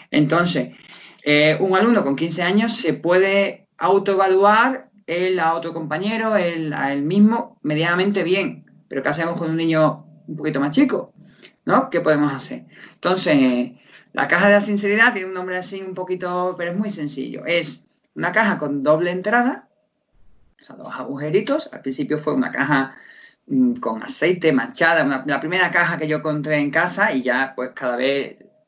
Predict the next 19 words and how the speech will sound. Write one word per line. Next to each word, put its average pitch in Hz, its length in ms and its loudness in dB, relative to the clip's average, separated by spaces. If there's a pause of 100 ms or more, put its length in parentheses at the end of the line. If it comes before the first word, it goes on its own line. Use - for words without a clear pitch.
(140)
al - 140 -8
final, 156 640 -2 (140)
la - 160 -10
parte 160 440 -2
exterior, 165 480 0
el, 127 320 -2
lo 147 120 0
menos 143 220 0
importante, 127 640 -2
lo 120 120 -4
importante 123 440 -2
es 139 140 0 (340)
la - 80 2
utilidad, 139 460 2
¿no? 202 140 0
Pero 139 340 -2 (380)
todo, 156 480 4
todo 175 200 0
suma. 175 420 0